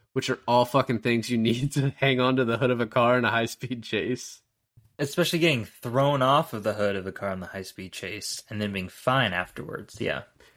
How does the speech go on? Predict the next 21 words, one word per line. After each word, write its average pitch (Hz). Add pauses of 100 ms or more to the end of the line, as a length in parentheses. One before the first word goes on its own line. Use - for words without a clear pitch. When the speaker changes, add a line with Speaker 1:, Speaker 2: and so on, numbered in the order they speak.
(200)
Speaker 1:
I 156
love 175
the 392
way 311
she -
hops. -
It's 156
almost 214
like -
a 151
fucking 151
Bugs 123
Bunny 110
cartoon. 160
She 147
hops 123
up 127
like, 113
"I'm 262
okay." 277 (2250)
Um, 131